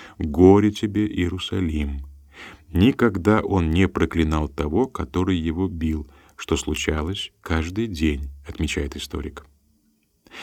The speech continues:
Из свидетельств синоптиков следует, что в издевательствах над Иисусом участвовали главным образом слуги. Матфей использует имперсональную форму: «Тогда плевали ему в лице и заушали его, другие же ударяли его полонитом».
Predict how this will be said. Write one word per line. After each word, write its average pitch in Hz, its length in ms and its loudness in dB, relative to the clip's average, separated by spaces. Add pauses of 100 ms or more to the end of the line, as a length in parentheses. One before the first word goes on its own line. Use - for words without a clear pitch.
(340)
Из 104 220 6
свидетельств 143 500 6
синоптиков 147 640 2
следует, 135 460 6
что 113 280 2
в 104 80 6
издевательствах 104 840 2
над 87 180 0
Иисусом 90 600 2
участвовали 120 600 2
главным 90 500 2
образом 131 500 0
слуги. - 640 -8 (840)
Матфей 92 380 4
использует 95 920 2 (100)
имперсональную 92 840 2
форму: 82 440 0
«Тогда 85 400 0
плевали 87 460 2
ему 82 220 0
в 80 80 -6
лице 82 380 0
и 92 200 -2
заушали 95 760 0
его, 80 300 -2
другие 90 480 2
же 123 140 0
ударяли 90 560 2
его 87 180 2
полонитом». 90 800 -4